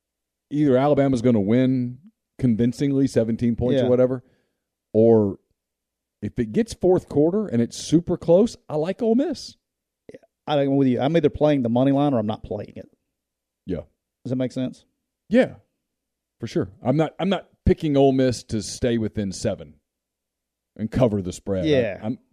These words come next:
Speaker 2: I don't see that.
Speaker 1: if I, if I'm picking Ole Miss, I'm going all in on the money line, and if I'm picking Alabama, I'm picking Alabama to win seventeen points because Ole Miss can't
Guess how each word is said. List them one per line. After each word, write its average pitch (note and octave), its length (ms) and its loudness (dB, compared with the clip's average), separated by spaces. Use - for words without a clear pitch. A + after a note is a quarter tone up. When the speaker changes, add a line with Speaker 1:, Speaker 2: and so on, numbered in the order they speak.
Speaker 2:
I C#3 60 -6
don't C3+ 140 -4
see B2 180 -8
that. G#2+ 100 -4
Speaker 1:
if A2 80 -4
I, B2 260 0
if A2+ 140 -6
I'm C#3 160 -2
picking D3+ 260 0
Ole C3 140 0
Miss, D3 240 0
I'm B2 120 -4
going A#2 240 0
all A2+ 220 0
in A#2+ 140 -2
on A2 100 -4
the G2 60 -4
money A#2+ 240 -6
line, G2 300 -10
and G2+ 80 -6
if F#2 100 -8
I'm G2 100 -6
picking A2+ 240 -2
Alabama, G#2+ 500 -2
I'm G2+ 100 -4
picking G#2 240 -6
Alabama G#2 420 -6
to G3 120 -4
win A2 400 0
seventeen A2 540 -2
points B2 280 -2
because G#2 380 -6
Ole A#2 120 4
Miss B2 200 -2
can't A#2+ 280 -6